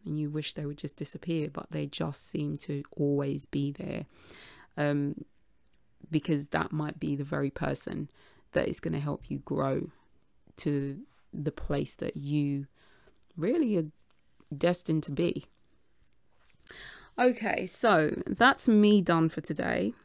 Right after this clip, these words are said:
And again, thank you for your patience. I really do appreciate it.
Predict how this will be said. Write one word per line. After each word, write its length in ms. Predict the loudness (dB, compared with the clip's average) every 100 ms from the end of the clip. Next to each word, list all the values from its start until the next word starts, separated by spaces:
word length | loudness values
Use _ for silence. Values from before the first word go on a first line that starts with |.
| -20 -8
And 440 | -2 2 4 2 0 -4
again, 480 | -2 2 2 2
thank 260 | 4 4 4
you 80 | 0
for 120 | -2
your 100 | -4
patience. 640 | -2 -4 -2 -4 -4 -8 -6
I 100 | -4
really 260 | -2 -4
do 160 | -6 -8
appreciate 580 | -8 -6 -6 -4 -6 -4
it. 160 | -6